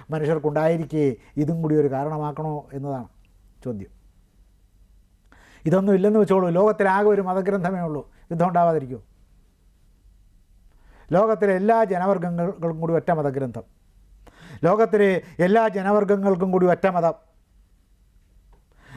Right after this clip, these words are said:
ലോകത്തിലെ ജനവർഗങ്ങൾക്ക് എല്ലാവർക്കും കൂടി ഒറ്റ പ്രവാചകൻ, അല്ലെങ്കിൽ ഒറ്റ നേതാവ്, ഒറ്റ മത നേതാവ്, അല്ലെങ്കിൽ ഒറ്റ ഋഷി, യുദ്ധം ഉണ്ടാവാതിരിക്കുമോ? അപ്പം യുദ്ധത്തിന് മനുഷ്യൻ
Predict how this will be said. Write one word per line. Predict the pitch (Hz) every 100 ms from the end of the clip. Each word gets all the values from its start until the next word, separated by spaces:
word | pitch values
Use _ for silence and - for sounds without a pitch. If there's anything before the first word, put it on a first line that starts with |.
| 113
ലോകത്തിലെ | 180 226 220 208 196
ജനവർഗങ്ങൾക്ക് | 185 208 220 202 196 190 202 202 196 185 185
എല്ലാവർക്കും | 180 220 208 190 190
കൂടി | 185 180 - -
ഒറ്റ | 180 247 214
പ്രവാചകൻ, | 196 180 170 165 143 _ - _ _ _ _ _ _ -
അല്ലെങ്കിൽ | 165 175 170
ഒറ്റ | 196 180
നേതാവ്, | 170 165 147 - - 165
ഒറ്റ | 170 190
മത | 165 175 165
നേതാവ്, | 156 143 117 - _ _ _ -
അല്ലെങ്കിൽ | 165 165 165
ഒറ്റ | 190 170
ഋഷി, | 147 165 _ _ _ _ _ _ _ _ _ _ _ _ _ _ _ _ _ _ _ 151
യുദ്ധം | 151 170
ഉണ്ടാവാതിരിക്കുമോ? | 143 135 110 101 - _ _ _ _ _ _ _ _ -
അപ്പം | 151 165
യുദ്ധത്തിന് | 156 196 185 143 151 156 113 _ _ -
മനുഷ്യൻ | 139 147 151